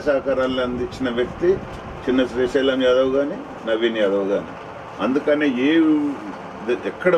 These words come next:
పోయినా కానీ మా ఇంటి బిడ్డ, మా ము-, కండ్ల ముంగట పెరిగిండు, మా ఇంట్లో ఆడుకున్నాడు, మా పిల్లలతోటి ఆడుకున్నాడు, మనోడు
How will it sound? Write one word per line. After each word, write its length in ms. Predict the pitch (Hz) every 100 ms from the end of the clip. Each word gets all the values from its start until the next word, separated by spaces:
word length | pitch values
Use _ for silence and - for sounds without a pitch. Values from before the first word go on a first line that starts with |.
| 156
పోయినా 240 | 156 151 135
కానీ 200 | 127 113 - -
మా 80 | 110 120
ఇంటి 220 | 117 - 139
బిడ్డ, 180 | 135 123 120 - - - - - - 110
మా 40 | 120
ము-, 160 | 131 123 120
కండ్ల 200 | 127 143
ముంగట 240 | 151 143 135 127
పెరిగిండు, 400 | 123 123 120 120 117
మా 80 | 120
ఇంట్లో 240 | 123 135 131 127
ఆడుకున్నాడు, 520 | 127 139 131 123 123 120
మా 60 | 117
పిల్లలతోటి 460 | 127 139 135 143 131 127
ఆడుకున్నాడు, 520 | 123 127 123 120 113 - - - - - - -
మనోడు 320 | 107 127 139